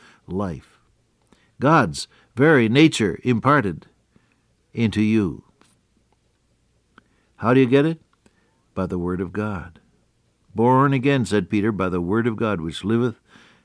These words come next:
and abideth forever." Would you give some thought to spending time with the Word of God in terms of letting it get into your heart and mind?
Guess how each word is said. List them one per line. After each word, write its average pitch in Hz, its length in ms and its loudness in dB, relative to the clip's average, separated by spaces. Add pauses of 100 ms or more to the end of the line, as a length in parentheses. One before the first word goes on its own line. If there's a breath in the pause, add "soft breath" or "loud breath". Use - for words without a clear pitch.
(100)
and 82 140 -8
abideth 92 680 -6 (280)
forever." 90 720 -10 (2000 soft breath)
Would 156 160 2
you 202 100 6
give 190 200 8
some 151 220 2
thought 139 500 0 (380)
to 113 120 -4
spending 151 480 0
time 123 600 0
with 113 220 0
the 110 100 -2
Word 113 200 0
of 101 100 0
God 107 240 0
in 98 120 -2
terms 113 320 -2
of 90 160 -4
letting 107 400 -2
it 95 220 -6
get 107 200 -6
into 117 300 -2
your 101 200 0
heart 101 260 -4
and 98 160 -4
mind? 92 380 -4